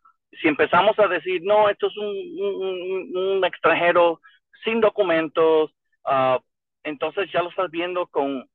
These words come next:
con unos filtros distintos. De igual manera, queremos mantener, ¿no? La persona que viene aquí pidiendo asilo, refugio, eh, por razones políticas, religiosas,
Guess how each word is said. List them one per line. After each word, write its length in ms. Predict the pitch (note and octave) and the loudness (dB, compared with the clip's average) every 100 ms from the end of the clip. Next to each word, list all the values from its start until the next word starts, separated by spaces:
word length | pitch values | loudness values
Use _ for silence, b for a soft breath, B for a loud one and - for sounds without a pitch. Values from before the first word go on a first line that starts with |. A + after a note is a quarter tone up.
| _ _ _ - | _ _ _ -6
con 160 | D3 | -4
unos 220 | D3+ E3+ - | -2 -4 -4
filtros 360 | F3 D#3+ F3 | -6 -4 -8
distintos. 680 | C#3+ C3 - D3 - - _ - | -8 -12 -8 -8 -8 -20 _ -6
De 120 | E3 | -2
igual 200 | D#3+ G3 | 0 0
manera, 480 | G3+ G3+ G#3 G3+ - _ _ | 0 2 2 0 -2 _ _
queremos 460 | - D#3+ D3+ F#3 E3 | -4 -2 0 -2 -6
mantener, 680 | F3 E3 C#3+ D3+ E3 E3 C#3 | -4 -4 -4 -4 0 -2 -2
¿no? 220 | C#3 E3 | -2 -2
La 100 | D3+ | -2
persona 360 | D3 - D#3 E3 | -6 -10 -10 -8
que 160 | E3+ | -10
viene 240 | D3 D3 D#3+ | -8 -6 -6
aquí 280 | - E3 | -8 -14
pidiendo 560 | D#3 D3+ C3 C3+ C#3+ D3 | -12 -10 -2 -2 2 2
asilo, 600 | - - F3 D#3+ A#2+ - _ _ | 0 -10 -4 2 2 0 _ _
refugio, 720 | C#3 - - - - C3+ - _ _ - | -6 -6 -10 -10 -6 -6 -6 _ _ -4
eh, 300 | C3+ B2+ A#2+ - | -2 -2 -4 -2
por 140 | C#3 | 0
razones 500 | C3 - D#3 D#3+ D#3+ - _ _ | 0 0 0 0 -4 -8 _ _
políticas, 600 | C3+ C#3 G3 C#3+ - E3 | -6 -4 -8 -10 -2 0
religiosas, 840 | C3+ A#2+ - G3 E3 - E3 D#3 | 0 -6 0 0 0 0 2 2